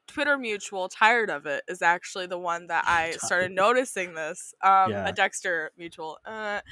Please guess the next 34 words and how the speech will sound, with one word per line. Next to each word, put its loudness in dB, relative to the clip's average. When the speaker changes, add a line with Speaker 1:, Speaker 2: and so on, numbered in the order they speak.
Speaker 2:
Oh 6
my 12
Speaker 1:
um, -2
Speaker 2:
God. 8
Speaker 1:
<laughs> 8
uh, 10
<laughs> -16
uh, 8
the -16
s-, -10
suits 2
are -2
just -4
so, 6
like, 2
he'll, 2
like, 0
put -4
a -10
picture 0
of, 0
like, -2
the -12
Speaker 2:
Yeah. -4
Speaker 1:
comic. -2
Like, 0
I 12
never 10
really 6
cared 0
about 6
this -8
stuff -4
before, -6